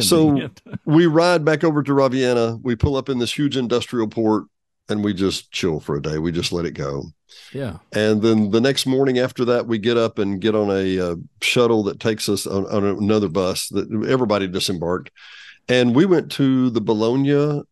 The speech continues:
Speaker 1: uh, uh, rail line, the Bologna Metro, us and three thousand of our closest friends.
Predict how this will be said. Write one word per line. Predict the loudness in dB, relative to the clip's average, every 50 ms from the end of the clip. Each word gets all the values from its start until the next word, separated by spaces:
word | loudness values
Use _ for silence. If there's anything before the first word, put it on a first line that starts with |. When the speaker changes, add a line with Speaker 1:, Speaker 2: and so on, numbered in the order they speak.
| _ _ -6
Speaker 1:
uh, | -4 -2 -2 0 0 0 0 0 -2 -2 -6 -10 -14 -18 _ _ _ _ _ -8
uh, | -6 -4 -4 -4 -4 -4 -6 -6 -10 -10 -6
rail | -2 -2 0 0 0
line, | -2 -4 -6 -8 -6 -6
the | -4 -2
Bologna | 0 2 2 2 2 2 2
Metro, | 2 2 0 -2 -2 -4 -4 -4 -4 -4 -2
us | -2 0 0 0
and | -2 -2 -2 -2 -2
three | 0 0 0
thousand | 2 2 2 2 0 0 0
of | 0 0
our | -2
closest | -2 -2 -2 -2 -2 -4 -6 -6
friends. | -4 -6 -6 -4 -6 -8 -12 -14